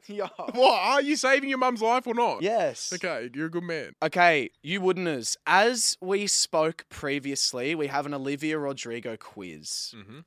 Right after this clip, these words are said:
Speaker 1: And I, I thought long and hard. I thought, who do we get to take on Pat? Pat, how would you say, on a, on a scale of one to ten, where would you say you are as an Olivia fan?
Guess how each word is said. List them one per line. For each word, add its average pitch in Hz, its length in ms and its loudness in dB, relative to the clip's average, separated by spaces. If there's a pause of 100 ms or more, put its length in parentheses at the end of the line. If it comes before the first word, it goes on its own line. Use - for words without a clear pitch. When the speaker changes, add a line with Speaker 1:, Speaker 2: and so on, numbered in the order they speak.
Speaker 1:
And 135 140 -4
I, 190 400 2
I 170 160 2
thought 190 320 -4
long 139 180 -4
and 135 100 -8
hard. 117 280 -6
I 117 80 -10
thought, 131 260 -8 (140)
who 226 520 -2 (460)
do 151 160 -8
we 143 240 -2
get 120 360 -10 (120)
to - 140 -12
take - 280 -10
on 123 120 -10
Pat? 117 240 -12
Pat, 151 180 -6
how 156 220 -2
would 185 160 -4
you 190 40 -10
say, 123 540 -6 (160)
on 143 140 -4
a, 151 80 -8
on 165 120 -4
a 175 40 -6
scale 180 280 -2
of 151 120 -4
one 139 160 -10
to 110 80 -20
ten, 110 320 -16
where 110 140 -12
would 110 120 -16
you 107 60 -16
say 98 240 -12
you 98 120 -12
are 92 180 -10
as 95 120 -14
an 95 100 -18
Olivia 80 360 -16
fan? 71 320 -20